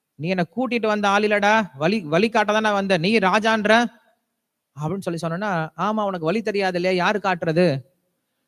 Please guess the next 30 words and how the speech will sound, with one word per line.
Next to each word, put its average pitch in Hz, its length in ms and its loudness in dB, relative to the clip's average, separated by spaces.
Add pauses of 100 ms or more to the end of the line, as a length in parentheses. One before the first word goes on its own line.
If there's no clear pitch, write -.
(160)
நான் 165 360 0
வந்தாதான் 208 460 0
வழி 208 220 2
ஓபன் 190 380 -2
பண்ணுவாங்க, 170 580 0
மற்றவங்க 180 340 -2
எல்லாம் 214 180 0
வந்த 190 280 -2
ஆக்சஸ் 202 340 -4
கார்டு 185 200 2
இல்ல, 170 320 2
ஆக்சஸ் 175 240 -6
கார்டு 180 180 0
இல்லாதனால 185 240 0
என்ன 202 180 0
ஆகும், 127 460 0
கேட்லாம் 175 460 0
மூடிடும். 180 340 0 (540)
So, 160 160 -8
நானே 185 680 0
வழியாக 185 600 2
இருந்து 170 720 -2
நானே 175 600 -4
நீ 196 120 -4
அடைய 165 360 0
வேண்டிய 165 320 0
பொருளாக 180 500 2
இருக்கிறேன்னு" 156 420 -2
சொல்லி 151 60 -4
சொல்றார். 143 540 -8